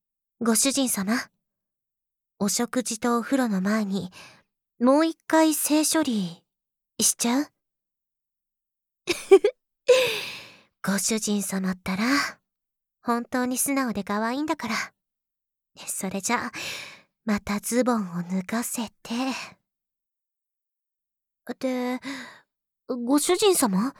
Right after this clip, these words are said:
どうかした？何か他にご要望でも？<laughs> 恥ずかしそうにしちゃって。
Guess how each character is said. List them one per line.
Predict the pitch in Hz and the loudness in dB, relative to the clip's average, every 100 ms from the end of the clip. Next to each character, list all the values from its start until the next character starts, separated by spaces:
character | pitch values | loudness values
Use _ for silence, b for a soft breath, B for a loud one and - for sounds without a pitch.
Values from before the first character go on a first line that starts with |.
| b b b _ _ _ _ - | b b b _ _ _ _ 0
ど | 269 302 | 4 4
う | |
か | - | 4
し | 262 - | 0 2
た？ | 208 277 - _ _ _ _ _ _ _ _ _ | 0 -2 -4 _ _ _ _ _ _ _ _ _
何 | 247 302 339 | 2 4 4
か | 247 | 0
他 | 240 208 233 | -2 -2 -4
に | 233 233 233 - _ _ _ _ _ | -2 -2 -4 -6 _ _ _ _ _
ご | - 262 | 2 4
要 | 262 302 | 6 6
望 | 285 311 | 6 6
で | 330 | 6
も？ | 226 247 - _ _ _ _ _ _ _ _ _ _ _ _ _ _ _ _ - | 2 -6 -12 _ _ _ _ _ _ _ _ _ _ _ _ _ _ _ _ -10
<laughs> | 349 - 370 - _ _ - 453 480 427 B B B | -2 4 4 4 _ _ -4 0 0 -2 B B B
恥 | - 202 - | -2 0 0
ず | |
か | - 220 | -2 -2
し | |
そ | - - 233 | -2 0 0
う | 214 | 0
に | 156 | -4
し | - | -6
ち | - | -6
ゃ | 233 | -6
っ | - | -6
て。 | - 285 | 0 0